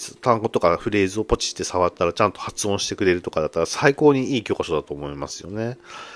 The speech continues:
らそういったものができることを祈っています。はい、そうですね。時代は進んでるんだな。もうデジタルネイティブの世代っていうのはすごいなと思いますね。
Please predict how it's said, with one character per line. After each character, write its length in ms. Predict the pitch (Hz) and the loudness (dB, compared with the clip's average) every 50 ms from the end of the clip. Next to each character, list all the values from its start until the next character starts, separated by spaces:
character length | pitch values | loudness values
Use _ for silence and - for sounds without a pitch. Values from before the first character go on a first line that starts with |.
| - - - - - - - - - - | -20 -20 -20 -18 -18 -20 -20 -18 -8 -6
ら 100 | 104 101 | -6 -6
そ 300 | - - - 135 139 139 | -2 0 2 4 4 4
う 80 | 143 | 4
い 80 | 143 139 | 2 0
っ 40 | 135 | 0
た 220 | - - 147 131 | 0 2 2 2
も 140 | 127 127 127 | 2 2 0
の 460 | 117 104 92 87 90 90 82 82 101 | 0 0 -2 -2 -4 -6 -8 -8 -2
が 360 | 110 127 131 135 135 131 101 - | 4 6 8 8 8 6 4 0
で 180 | 92 95 98 | -4 -6 -8
き 140 | 95 - 113 | -6 -4 -2
る 100 | 101 98 | -2 -2
こ 140 | 87 - 95 | -2 -2 -2
と 200 | - - 131 120 | 0 0 2 2
を 100 | 107 73 | 2 0
祈 240 | 82 82 82 78 76 | 0 -4 -6 -6 -8
っ 40 | 73 | -10
て 380 | - _ _ - 139 135 120 - | -12 _ _ 6 6 6 6 4
い 120 | - 85 | 0 -6
ま 300 | 78 78 71 67 71 64 | -6 -6 -6 -6 -8 -10
す。 600 | - - - - - - - - 92 95 95 - - - _ _ - - - - - - - - - - - | -12 -12 -12 -10 -10 -10 -8 -6 -6 -6 -6 -8 -10 -18 _ _ -20 -18 -18 -16 -16 -16 -16 -16 -18 -18 -10
は 180 | - - 82 | -6 -4 -4
い、 140 | 73 71 69 - _ - | -4 -6 -8 -14 _ -18
そ 260 | - - - - 92 78 | -16 -10 -6 -4 -4 -4
う 20 | |
で 80 | - 69 | -6 -8
す 160 | - - 131 | -8 -6 -2
ね。 320 | 127 131 127 127 127 127 | 0 2 2 2 2 0
時 160 | 113 98 101 | -2 -2 -2
代 180 | - 104 92 92 | -2 -2 0 -2
は 140 | 87 - - | -4 -4 -4
進 340 | - - - - - 143 143 | -4 -2 -2 -2 -2 -2 -2
ん 60 | 151 | 0
で 120 | 160 170 | -2 -2
る 140 | 175 185 185 | 0 0 0
ん 60 | 170 | 0
だ 100 | 151 147 | 0 0
な。 240 | 147 156 160 160 160 | 0 0 0 0 2
も 360 | 160 151 143 143 143 139 139 | 2 4 4 6 6 6 4
う 40 | 135 | 4
デ 300 | 101 104 110 120 117 120 | 2 0 -4 -2 0 0
ジ 160 | 117 - - | 0 2 2
タ 80 | - 165 | 2 4
ル 80 | 170 | 4
ネ 160 | 170 180 202 208 | 4 4 4 4
イ 40 | |
テ 120 | 196 - 196 | 4 2 2
ィ 20 | |
ブ 80 | 160 143 | 2 2
の 80 | 127 | 2
世 120 | 123 - 120 | 2 2 2
代 180 | 113 110 110 | 4 4 4
っ 40 | 113 | 4
て 140 | 110 - 117 | 2 0 -2
い 40 | 107 | 0
う 40 | 104 | 2
の 60 | 104 | 2
は 60 | 101 | 0
す 140 | - - 127 | 0 0 0
ご 200 | 135 202 262 240 | 2 4 4 4
い 40 | 208 | 4
な 380 | 196 196 208 208 214 220 214 - | 2 2 2 2 0 0 0 0
と 100 | - 117 | 2 2
思 200 | 110 104 104 107 | 2 2 2 2
い 20 | |
ま 120 | 107 110 104 | 2 0 -2
す 140 | - - 110 | -2 -2 0
ね。 200 | 113 117 127 | 0 0 0